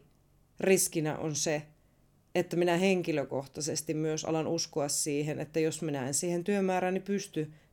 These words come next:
niin minä en jotenkin ole sopiva alalle tai mä en ole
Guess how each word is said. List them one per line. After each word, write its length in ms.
niin 100
minä 240
en 100
jotenkin 600
ole 180
sopiva 540
alalle 480
tai 240
mä 200
en 120
ole 80